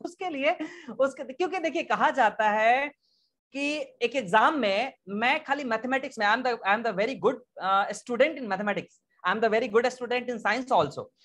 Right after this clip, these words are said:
तो यदि मैं mathematics में बहुत अच्छा हूं, मैं science में बहुत अच्छा हूं, English में zero number लेके आ रहा हूं, क्या मैं पास हो जाऊंगा? नहीं। हिंदी में ज़ीरो नंबर लेके आ रहा हूं, पास हो जाऊंगा? No। संस्कृत में ज़ीरो नंबर लेके आ रहा हूं, सा-, पास हो जाऊंगा? No। मतलब क्या है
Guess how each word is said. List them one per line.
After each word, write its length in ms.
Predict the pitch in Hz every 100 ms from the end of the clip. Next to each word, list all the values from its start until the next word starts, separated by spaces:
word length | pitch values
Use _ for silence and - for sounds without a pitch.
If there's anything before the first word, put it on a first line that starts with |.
| _
तो 40 | 311
यदि 300 | 254 247 330
मैं 140 | 330
mathematics 680 | 302 240 233 240 214 349 -
में 120 | 320
बहुत 260 | 262 233 247
अच्छा 260 | 226 - 220
हूं, 220 | 214 277
मैं 120 | 269
science 360 | 262 240 269 302
में 100 | 349
बहुत 200 | 254 226
अच्छा 200 | 226 254
हूं, 260 | 247 285 277
English 280 | 269 294 285
में 100 | 302
zero 180 | 240 262
number 240 | 262 247
लेके 200 | 226 214
आ 40 | 202
रहा 80 | 185
हूं, 60 |
क्या 100 | 240
मैं 100 | 247
पास 180 | 247 240
हो 40 | 285
जाऊंगा? 280 | 294 175 98 _ _ _ _
नहीं। 320 | 127 139 135 - _ -
हिंदी 260 | 285 277
में 120 | 339 262
ज़ीरो 200 | 277 302
नंबर 240 | 277 285
लेके 180 | 277 269
आ 40 |
रहा 80 | 247
हूं, 60 | 240
पास 200 | 254 302
हो 60 |
जाऊंगा? 280 | 311 254 170
No। 200 | 185 170 - _
संस्कृत 400 | 269 262 277 320 311
में 120 | 262
ज़ीरो 200 | 285 302
नंबर 220 | 285 285
लेके 200 | 277 269
आ 60 | 240
रहा 100 | 240
हूं, 60 |
सा-, 440 | 240 _ - 247 -
पास 180 | 240 294
हो 60 |
जाऊंगा? 240 | 320 247 165
No। 320 | 214 175 - _ 220
मतलब 300 | 254 302 302
क्या 200 | 262 220
है 140 | 226